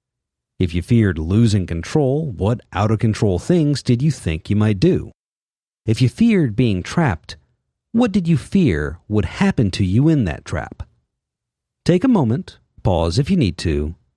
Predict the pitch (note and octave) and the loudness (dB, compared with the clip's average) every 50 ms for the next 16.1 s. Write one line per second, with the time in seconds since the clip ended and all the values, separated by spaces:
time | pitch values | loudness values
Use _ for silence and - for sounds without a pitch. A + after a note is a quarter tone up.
0 | _ - E2+ D#2 D#2 D#2 D#2+ E2+ F#2+ C3 A#2+ - F#2+ D#2+ D2+ - - - - - | _ -6 -6 -4 -4 -2 -2 0 0 0 0 0 -2 -2 -2 -6 -12 -14 -18 -20
1 | - - _ _ _ _ _ _ _ _ _ _ _ _ _ _ _ _ _ _ | -20 -20 _ _ _ _ _ _ _ _ _ _ _ _ _ _ _ _ _ _
2 | _ _ _ _ _ _ _ _ _ _ _ _ _ _ _ _ _ _ _ _ | _ _ _ _ _ _ _ _ _ _ _ _ _ _ _ _ _ _ _ _
3 | _ _ _ _ _ _ _ _ _ _ _ _ _ _ _ _ _ _ _ _ | _ _ _ _ _ _ _ _ _ _ _ _ _ _ _ _ _ _ _ _
4 | _ _ _ _ _ _ _ - - D4+ C#4 - - A3 A3 F#3+ D3+ A#2+ - - | _ _ _ _ _ _ _ 2 4 4 4 2 0 0 0 -2 -2 -4 -4 -4
5 | A2 F#2 E2 - - - C3+ B2 A#2+ A2+ G2 F2 D#2 D#2 - - - E2 D2 C#2 | -4 -4 -4 -4 -2 0 2 2 2 2 0 -2 -4 -6 -8 -8 -6 -6 -6 -8
6 | B1 G1+ - - - - - _ _ _ _ _ _ _ _ _ _ _ _ _ | -12 -14 -12 -12 -12 -14 -16 _ _ _ _ _ _ _ _ _ _ _ _ _
7 | _ _ _ _ _ _ _ _ _ _ _ _ _ _ _ _ _ _ _ _ | _ _ _ _ _ _ _ _ _ _ _ _ _ _ _ _ _ _ _ _
8 | _ _ _ D#3 C#3+ - C4 D4+ D4+ A#3+ G3 D3 B2 - - B2 A2 G2+ F#2 - | _ _ _ -4 0 2 2 2 4 4 4 4 2 2 0 0 0 2 0 0
9 | - A#2+ B2 C#3+ C#3 A2 F2 F#2+ G2 - - - F3+ F#3 E3 - - D#3+ D3 C#3+ | 0 0 0 2 0 0 -2 -2 -4 -4 -2 0 0 0 0 0 0 0 2 2
10 | C3 A#2+ G#2+ G2+ G2 F#2+ F#2 F2+ - - - - - A2+ A2 A2 F#2+ - G#2 F#2 | 2 2 2 2 2 0 0 -2 -4 -8 -6 -2 0 0 2 2 0 0 -2 -2
11 | - - F#2 D#2 C#2 G#1+ G1+ G1+ - - - - _ _ _ _ _ _ _ _ | -2 -4 -4 -4 -4 -6 -10 -12 -14 -14 -14 -14 _ _ _ _ _ _ _ _
12 | _ _ _ _ _ _ _ _ - D#3 E3 - A#3+ B3+ - G#3 - D3+ A#2+ A2 | _ _ _ _ _ _ _ _ 2 2 4 4 2 0 0 -2 -2 0 0 2
13 | G#2 G2+ G2 - - D#3 D3+ B2 G#2+ - - G#2 A2+ G#2+ G2 F2+ - - - - | 2 0 0 -2 -2 -2 0 0 -2 -2 0 0 0 2 0 0 -4 -4 -2 0
14 | A#2+ A2 G2 F#2 E2+ E2 G#2 A2 A2 G2+ E2+ D#2 D#2 D2+ A2+ C#3 B2+ - - D#2 | 2 2 2 0 0 0 0 0 0 0 -2 -4 -4 -2 -2 -2 -2 -2 -6 -8
15 | C#2 C#2+ - - - G2+ D#2+ D2+ D#2 E2+ D#2+ D#2+ - - E2 - - - - - | -8 -8 -4 -2 0 0 0 -2 -2 -4 -4 -4 -6 -8 -10 -10 -10 -12 -12 -12
16 | - - | -14 -14